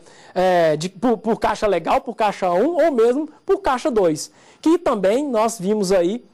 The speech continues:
nas eleições de dois mil e dezesseis, uma brutal desconexão, né? Gente que é, é, <laughs> é beneficiária de Bolsa Família contribuindo com milhões para campanhas eleitorais. Então, quer dizer, tem, tem algum problema aí nessa sociedade.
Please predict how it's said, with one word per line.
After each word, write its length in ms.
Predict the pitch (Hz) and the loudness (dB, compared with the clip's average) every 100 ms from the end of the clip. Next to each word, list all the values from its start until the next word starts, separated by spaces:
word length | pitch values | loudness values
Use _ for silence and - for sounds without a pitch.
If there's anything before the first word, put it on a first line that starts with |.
| _ | _
nas 180 | 190 185 | -2 2
eleições 420 | 202 190 208 202 | 2 0 -2 0
de 60 | |
dois 200 | 180 185 | 0 0
mil 160 | 170 185 | 0 -4
e 40 | |
dezesseis, 800 | 175 180 202 196 180 190 277 285 - - - - | -2 0 0 0 0 2 0 -4 -12 -20 -20 -4
uma 160 | 262 294 | 0 0
brutal 640 | 233 370 403 - 214 247 | 0 -2 -2 -2 2 2
desconexão, 960 | 262 - 320 277 311 - - 190 233 214 | 0 -6 -4 -4 -4 -6 -2 0 0 -4
né? 260 | 160 170 233 | -2 0 0
Gente 340 | 185 240 285 - | 2 0 0 -2
que 200 | 247 196 | -2 0
é, 300 | 220 202 185 | 2 2 2
é, 80 | 185 175 - 175 - - - | 0 -2 -8 -8 -10 -20 -10
<laughs> 120 | - 165 | -4 0
é 60 | |
beneficiária 480 | 160 233 233 214 214 | 2 0 0 0 0
de 60 | 196 | 0
Bolsa 340 | 170 196 208 | 0 0 0
Família 580 | 208 226 202 208 240 262 | 0 0 -2 -4 -2 -2
contribuindo 680 | 277 269 262 262 240 262 | -2 -4 -2 0 0 0
com 140 | 277 262 | 0 0
milhões 640 | 294 254 226 240 294 370 | 2 2 2 2 0 -2
para 320 | - 214 208 | -2 0 0
campanhas 800 | 233 302 254 196 180 190 220 - - - - | 0 -2 -2 -2 0 2 0 -2 -8 -14 -2
eleitorais. 560 | 220 185 185 262 180 | 0 0 0 -2 -4
Então, 200 | 185 165 | -6 -6
quer 100 | 165 | -4
dizer, 160 | 226 175 | -2 -4
tem, 200 | 170 175 | -4 -6
tem 220 | 165 151 | -2 -2
algum 240 | 170 180 196 | 0 0 0
problema 540 | 262 247 240 247 277 | 0 0 0 0 2
aí 120 | 285 | 0
nessa 240 | 294 233 190 | 0 -4 -4
sociedade. 720 | 190 165 202 175 143 131 | -4 0 0 0 -4 -8